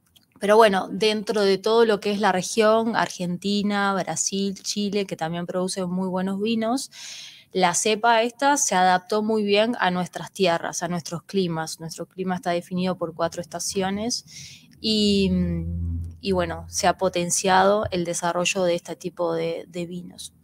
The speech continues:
A lo largo de los años, estas bodegas, más allá de mejorar la calidad de los vinos,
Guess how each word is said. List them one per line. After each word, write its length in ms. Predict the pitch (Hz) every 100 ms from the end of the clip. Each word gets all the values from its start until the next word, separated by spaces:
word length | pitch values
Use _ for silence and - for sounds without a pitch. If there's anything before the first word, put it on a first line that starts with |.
| _ _ _ _ _ - - -
A 120 | 202
lo 100 | 185
largo 300 | 190 214 220
de 80 | 214
los 220 | 220 269
años, 460 | 269 262 277 269 -
estas 640 | 202 190 185 190 - -
bodegas, 640 | 165 185 196 220 233 233 202
más 220 | 190 185
allá 220 | 185 185
de 140 | 190 180
mejorar 420 | 180 - 175 196
la 160 | 202 170
calidad 240 | 170 180
de 60 | 180
los 160 | 170
vinos, 440 | 202 202 214 247